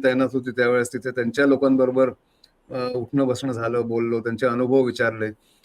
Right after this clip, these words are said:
असं करून ते होत गेलं आणि साधारण ऑक्टोबर, नोव्हेंबर,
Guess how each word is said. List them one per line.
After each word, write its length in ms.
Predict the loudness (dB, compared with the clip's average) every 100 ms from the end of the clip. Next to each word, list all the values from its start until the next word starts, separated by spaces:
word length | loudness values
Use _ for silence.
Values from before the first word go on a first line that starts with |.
| _ -8
असं 180 | -6
करून 260 | 0 0 2
ते 340 | 2 4 4
होत 240 | 2 0 2
गेलं 200 | 2 2
आणि 160 | -2
साधारण 460 | -2 0 2 0 -2 -10 _ _ _ -20
ऑक्टोबर, 600 | -20 _ -4 0 2 2
नोव्हेंबर, 580 | 4 2 2 2 2